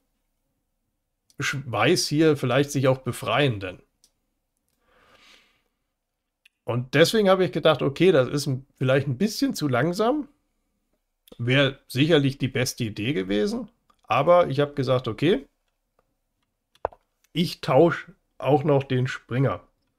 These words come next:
Oder sagen wir mal, ich tausche jetzt auch den Springer. Vorher hat ja Weiß die, die Abtäusche erzwungen. Diesmal erzwinge ich den Abtausch. Ganz einfach, damit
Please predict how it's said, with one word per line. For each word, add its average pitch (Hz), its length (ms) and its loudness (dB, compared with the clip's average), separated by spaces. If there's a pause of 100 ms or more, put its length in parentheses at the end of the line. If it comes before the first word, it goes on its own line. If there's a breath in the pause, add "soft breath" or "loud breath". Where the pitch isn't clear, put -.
(1040 soft breath)
Oder 139 200 6
sagen 131 220 4
wir 135 80 4
mal, 127 220 2
ich - 200 -2
tausche 143 380 2
jetzt - 180 -6
auch 135 160 0
den 131 180 -4
Springer. 185 520 -4
Vorher 139 240 2
hat 151 100 -2
ja 110 160 -4
Weiß 139 400 -4 (220)
die, 117 420 -4
die 127 240 -8
Abtäusche 120 540 -2
erzwungen. 139 580 -6 (260 soft breath)
Diesmal 165 460 0 (100)
erzwinge 123 460 -4
ich 190 160 -6
den 123 160 -4
Abtausch. 123 580 -2 (200)
Ganz 170 320 -4
einfach, 147 580 -4 (600 loud breath)
damit 139 500 2